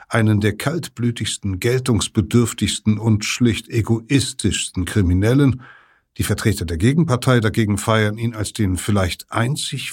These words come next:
wahren Robin Hood. Auf jeden Fall, daran besteht kein Zweifel, ist Ned Kelly der berühmteste Bushranger, den es auf dem fünften Kontinent je gab.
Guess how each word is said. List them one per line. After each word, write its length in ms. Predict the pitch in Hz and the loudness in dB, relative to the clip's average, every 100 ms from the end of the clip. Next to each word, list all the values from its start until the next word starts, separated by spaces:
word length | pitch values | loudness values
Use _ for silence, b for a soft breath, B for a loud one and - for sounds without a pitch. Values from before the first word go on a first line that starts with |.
| - | -2
wahren 540 | 95 82 - - 80 - - | 0 0 -4 -14 -18 -12 -4
Robin 380 | 87 80 90 - | -4 -2 -6 -6
Hood. 260 | 90 - - _ _ _ _ _ _ _ _ _ | -10 -10 -16 _ _ _ _ _ _ _ _ _
Auf 140 | 117 - | -4 0
jeden 180 | 117 | 0
Fall, 380 | 123 131 147 139 b b b b b b | 0 0 2 0 b b b b b b
daran 280 | - 90 113 | 0 4 4
besteht 300 | 117 - 92 | 2 -2 -2
kein 180 | 123 123 | 0 0
Zweifel, 520 | - 104 98 101 - b b b b | 2 2 4 2 0 b b b b
ist 320 | - 113 - - | -4 -4 -2 -4
Ned 220 | 87 - | -4 -4
Kelly 380 | - 127 139 113 | 0 2 4 4
der 160 | 101 | 2
berühmteste 840 | 85 95 90 139 165 123 - - 101 | 2 2 4 4 2 -6 -6 -4 -2
Bushranger, 1000 | 113 98 - - 90 82 85 90 - - - | 0 0 -2 0 0 2 2 0 -2 -10 -6
den 120 | 85 | -2
es 140 | 80 - | 0 -2
auf 140 | - | -2
dem 260 | - 76 73 | 0 0 0
fünften 540 | - 87 - - 98 | 0 0 -2 0 0
Kontinent 580 | - 92 - 92 80 85 - | 2 0 0 -2 0 -2 0
je 200 | 82 82 | 0 0
gab. 420 | - - - - | -2 -2 -4 -16